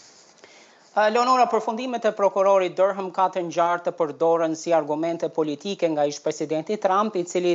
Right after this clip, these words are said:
tani më ka shpallur kandidaturën për zgjedhjet presidenciale që do të mbahen në vitin dy mijë e njëzet e katër. Bordi editorial i gazetës Washington Post, për shembull, thotë se konservatorët po shfrytëzojnë raportit e zotit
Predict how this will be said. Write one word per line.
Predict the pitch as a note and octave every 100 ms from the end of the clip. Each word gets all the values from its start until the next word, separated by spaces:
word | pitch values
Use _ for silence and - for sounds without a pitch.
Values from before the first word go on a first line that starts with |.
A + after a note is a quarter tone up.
| F3
tani | F3 F#3
më | F3+ D#3+
ka | E3
shpallur | - - F#3 F#3+ G3+ G3+ G3
kandidaturën | F3 D#3+ D#3 F#3 F3+ F3+ F3
për | D#3+ D3
zgjedhjet | C3+ E3 E3+ F3 - - _ _ _
presidenciale | G#3 G#3 F3+ E3+ D#3+ F3+ F3+ F3
që | D#3+
do | D#3+
të | D3
mbahen | D#3+ E3+ D#3+
në |
vitin | D3+ D3 C3+
dy | C#3+
mijë | C#3
e | C#3
njëzet | C3+ C3+
e | B2+
katër. | D3 C#3 C#3+ C3 C3 - - _
Bordi | D3+ F#3+ G3 E3+ E3 D#3 E3+
editorial | E3+ E3 D#3 E3 G3
i | F#3
gazetës | D#3 D3+ D#3+ D#3+ -
Washington | D3+ F3 E3 F3 F3+
Post, | B3 - -
për | C#3+
shembull, | C#3+ D3+ G#3 F#3
thotë | E3 E3 -
se | D#3+
konservatorët | E3 F3+ F3 E3 D#3 D#3 F3+ A3+ A3
po | F3+
shfrytëzojnë | E3+ E3+ F3 G3 F#3
raportit | F3+ F#3+ F#3+ F3+
e | D3+
zotit | D3+ E3+ E3